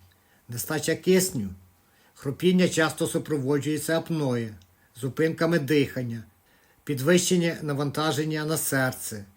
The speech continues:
Це збільшує ризик гіпертонії, інфаркту та інсульту. А також напруження в стосунках. Хропіння заважає не лише самому хроповну, а його близьким.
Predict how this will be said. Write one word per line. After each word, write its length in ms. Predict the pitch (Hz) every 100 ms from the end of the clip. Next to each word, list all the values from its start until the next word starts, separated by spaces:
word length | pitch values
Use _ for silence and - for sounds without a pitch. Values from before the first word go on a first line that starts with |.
| _
Це 120 | 156
збільшує 580 | 127 127 180 180 160 151
ризик 480 | 135 160 143 147 139
гіпертонії, 840 | 143 156 - 160 143 131 123 127 -
інфаркту 760 | 156 147 - 147 139 - 139 131 _
та 100 | 151
інсульту. 800 | 170 170 - 135 117 101 - 101 - _ _ _ _ _ _ _ _
А 100 | -
також 460 | 135 185 190 143 -
напруження 560 | 156 165 180 156 175 180
в 40 |
стосунках. 920 | 180 196 190 180 127 - 95 90 - _
Хропіння 600 | - 131 - 180 175 131
заважає 560 | 107 135 139 147 143 127
не 120 | 139
лише 320 | 156 - 180
самому 460 | - 143 135 123 120
хроповну, 640 | - 143 123 117 113 92 90 _ _ _ - -
а 100 | 127
його 500 | 135 127 160 180 -
близьким. 720 | 127 151 151 - - 120 87